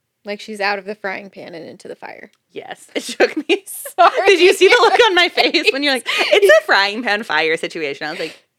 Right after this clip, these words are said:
Speaker 1: <laughs>
Speaker 2: "What?"
Speaker 1: Oh,
Speaker 2: Yes.
Speaker 1: did I just speak French or something? Like, that was your face just now. For real. For real.
Speaker 2: Yes. Um, but that is an accurate
Speaker 1: <sighs>
Speaker 2: description. And so she's like,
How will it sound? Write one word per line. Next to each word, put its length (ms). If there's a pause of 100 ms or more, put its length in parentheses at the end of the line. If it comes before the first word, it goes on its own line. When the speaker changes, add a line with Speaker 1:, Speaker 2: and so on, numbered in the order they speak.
(1160)
Speaker 1:
<laughs> 80
Speaker 2:
"What?" 520 (760)
Speaker 1:
Oh, 60
Speaker 2:
Yes. 420
Speaker 1:
did 120
I 140
just 260
speak 280
French 520
or 120
something? 560
Like, 320
that 200
was 160
your 200
face 340 (100)
just 240
now. 380 (260)
For 220
real. 500
For 80
real. 420 (420)
Speaker 2:
Yes. 440 (120)
Um, 360
but 180
that 140
is 120
an 80
accurate 500
Speaker 1:
<sighs> 60
Speaker 2:
description. 600 (140)
And 140
so 80
she's 260
like, 240